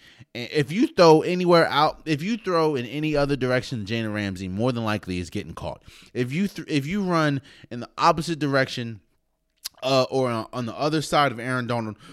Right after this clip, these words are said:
more than likely you're giving up a big play, or you, you're getting a big play. So it's, their defense is horrible, man. They have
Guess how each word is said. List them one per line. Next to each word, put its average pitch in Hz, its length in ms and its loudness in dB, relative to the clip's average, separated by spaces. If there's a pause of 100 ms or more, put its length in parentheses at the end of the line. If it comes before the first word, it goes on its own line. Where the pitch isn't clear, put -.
more 143 140 4
than 147 100 0
likely 131 300 0
you're 101 120 -4
giving 113 280 0
up 95 140 -4
a 92 80 -6
big 82 240 -8
play, 87 200 -10
or 110 220 0
you, 92 200 -10
you're 117 200 -10
getting 120 240 -2
a 98 60 -8
big 87 240 -10
play. 76 240 -4 (320)
So 165 240 6
it's, 175 240 4
their 180 200 4
defense 156 580 -2
is 92 160 -10
horrible, 139 680 0
man. 101 380 -6 (880)
They 180 140 -2
have 196 320 -2